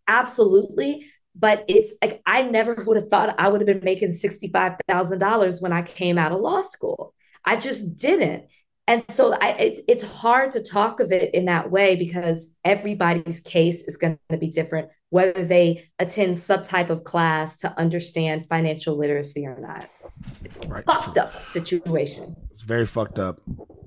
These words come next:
Speaker 2: Stop taking advantage of these kids. But kids, you know, just know what kind of car you're buying. You wanna come to L A, buy, just know what kind of car you're buying. That's all I'm saying. That's all I'm saying. Um, we are going to talk more about the, uh,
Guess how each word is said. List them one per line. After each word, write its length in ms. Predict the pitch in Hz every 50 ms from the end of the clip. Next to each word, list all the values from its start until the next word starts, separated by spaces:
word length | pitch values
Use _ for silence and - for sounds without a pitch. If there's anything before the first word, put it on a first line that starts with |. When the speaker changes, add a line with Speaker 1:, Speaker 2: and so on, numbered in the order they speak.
| - - - _
Speaker 2:
Stop 280 | - - - 107 104 104
taking 260 | - 120 110 127 107
advantage 320 | 101 104 107 104 104 95
of 60 | 104 101
these 200 | 101 101 101 -
kids. 440 | - - 95 90 92 92 - -
But 200 | - - 127 -
kids, 400 | - 196 202 190 165 160 - -
you 80 | 196 196
know, 120 | 185 175
just 200 | 165 165 160 160
know 100 | - -
what 100 | 180 165
kind 120 | - 170 170
of 60 | 151
car 180 | - 135 135 135
you're 100 | 123 107
buying. 340 | 95 92 85 87 - - _ _ - - - - _ _ _ _ _ _
You 80 | - -
wanna 140 | - -
come 200 | - - 165 165
to 60 | 85 -
L 200 | - 80 82 82
A, 220 | 82 80 80 160 - _
buy, 220 | - - - - - -
just 340 | - 175 175 - - - -
know 80 | -
what 100 | 185 180
kind 120 | - 170 165
of 60 | 156
car 140 | - - -
you're 100 | - -
buying. 240 | - - - - 156
That's 160 | 160 160 -
all 80 | -
I'm 120 | 190 190 -
saying. 200 | - _ 269 - _ -
That's 120 | - -
all 120 | - 311 285
I'm 80 | 277
saying. 260 | - - 226 233 247 240 _ _ _ _ _ _ _ - - - _ - - _
Um, 520 | 156 151 143 143 139 139 139 131 131 - - _ _ _ _ _ - _ _ _ _ _
we 140 | 143 151 170
are 60 | 165
going 200 | 156 170 165 156
to 60 | 143
talk 240 | - - 151 147 135
more 200 | 143 143 143 143
about 400 | 131 135 135 131 131 120 - _
the, 200 | 127 123 120 120
uh, 360 | 117 113 110 110 107 107 104